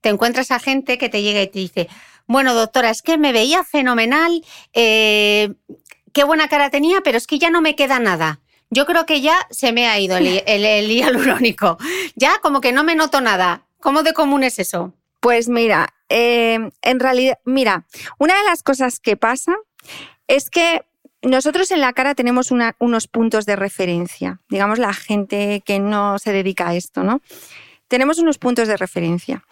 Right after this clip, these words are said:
Speaker 2: y esos puntos, pues, son las arrugas, ¿no? Es que, "Mire, doctora, tengo una arruga en el entrecejo, tengo una arruga en el surco nasogeniano", o las ojeras. "Es que,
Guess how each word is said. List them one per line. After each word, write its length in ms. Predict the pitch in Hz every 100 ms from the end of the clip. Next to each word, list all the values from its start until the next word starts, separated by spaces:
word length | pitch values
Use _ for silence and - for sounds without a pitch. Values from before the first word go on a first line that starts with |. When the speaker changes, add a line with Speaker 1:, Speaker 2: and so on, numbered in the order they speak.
| - - -
Speaker 2:
y 60 |
esos 220 | 254 311
puntos, 540 | - 311 330 294 311 -
pues, 200 | - -
son 240 | 226 262
las 240 | 294 220 185
arrugas, 680 | 180 220 233 214 339 - -
¿no? 180 | 247 427 -
Es 120 | -
que, 200 | 220 226
"Mire, 280 | 302 349 262
doctora, 320 | 285 427 294
tengo 160 | 339
una 140 | 427 427
arruga 200 | 359 440
en 60 | 392
el 60 |
entrecejo, 560 | 240 208 202 220 208 -
tengo 220 | 226 302
una 140 | 403 381
arruga 180 | 330
en 80 | 359
el 80 | 330
surco 200 | 269 285
nasogeniano", 580 | 311 - - 196 202 190 - -
o 180 | 233 311
las 220 | 311 262
ojeras. 560 | 247 - 302 175 - _ - - 240
"Es 260 | 262 330
que, 100 | -